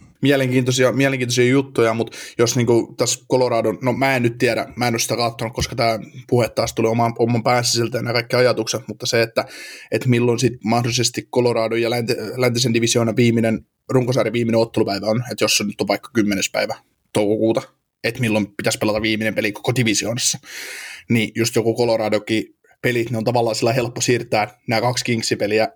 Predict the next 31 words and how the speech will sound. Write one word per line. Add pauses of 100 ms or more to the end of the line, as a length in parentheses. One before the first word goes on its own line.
ja (360)
Saint
Louis-peli,
että
pelaavat
kolmeen
päivään,
että
pelataan
nyt
back-to-backit (180)
Lucia
vastaan, (220)
ja
sitten
pelataan (400)
yksi
päivä
taukoa,
ja
mennään
pelaamaan
Saint
Louisia
vastaan,
niin
se
on
tavallaan
neljäs
päivässä